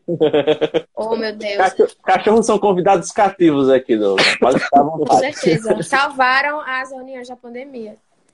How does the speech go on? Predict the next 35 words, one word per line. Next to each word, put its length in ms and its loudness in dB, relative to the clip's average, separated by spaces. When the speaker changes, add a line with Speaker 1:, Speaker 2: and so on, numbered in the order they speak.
Speaker 2:
As 280 -8
aulas 500 -8
online 400 -10
da 80 -14
pandemia. 240 0
Speaker 1:
Agora, 400 2
não, 340 0
e 40 2
você 300 2
vai, 180 2
vai 160 0
me 120 0
dizer 360 2
que 120 -2
você 80 -4
tá 120 0
com 120 -6
um 20 -6
dos, 140 -8
dos 180 -2
cachorros, 540 0
com 80 -4
a, 180 2
com 100 -12
das 280 -2
raças 400 -2
mais 200 -2
enérgicas 800 0
que 100 -12
tem, 380 -2
é 120 0
porque 200 -2
você 200 0
não 220 2
viu 260 4